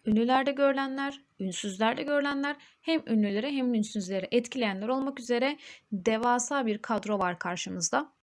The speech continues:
Ünsüzlerde görülen ses olaylarını ele alacağız şimdi. Ünsüz benzeşmesi ve ünsüz yumuşaması diyeceğiz bu videoda. Sırayla başlayalım. Şimdi ünsüz benzeşmesi diyeceğiz.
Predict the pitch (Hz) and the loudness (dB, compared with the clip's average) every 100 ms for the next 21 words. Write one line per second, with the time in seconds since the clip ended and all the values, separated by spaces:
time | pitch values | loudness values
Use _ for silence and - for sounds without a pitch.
0 | _ _ _ _ _ _ _ _ _ 277 | _ _ _ _ _ _ _ _ _ 4
1 | 330 349 302 277 262 247 220 220 233 240 | 4 4 2 4 4 2 0 0 0 -2
2 | 277 269 233 214 214 233 247 214 190 185 | -4 0 0 2 0 -2 -2 -2 0 0
3 | 175 185 180 - 226 269 320 - - - | 0 -2 -2 -4 -2 -2 -4 -8 -18 -18
4 | _ 247 285 330 285 285 294 294 285 294 | _ 4 4 2 0 0 0 0 -2 -2
5 | 294 320 311 277 - 254 277 285 269 254 | 0 -2 -2 0 4 2 2 0 0 2
6 | 262 254 277 247 214 196 190 196 269 277 | 2 0 0 -2 0 2 2 2 2 2
7 | 262 262 285 311 - - - 330 294 247 | 0 0 0 -2 -10 -2 0 4 4 6
8 | 226 254 - - _ 302 302 - 214 196 | 6 4 0 -18 _ 4 6 4 2 2
9 | - - _ _ _ _ _ _ _ _ | 0 -10 _ _ _ _ _ _ _ _
10 | _ _ _ - - 349 - 262 294 359 | _ _ _ -6 0 0 4 4 4 0
11 | 302 294 285 302 302 311 359 285 233 196 | 4 4 4 2 0 0 0 2 2 2
12 | 254 - | 0 -2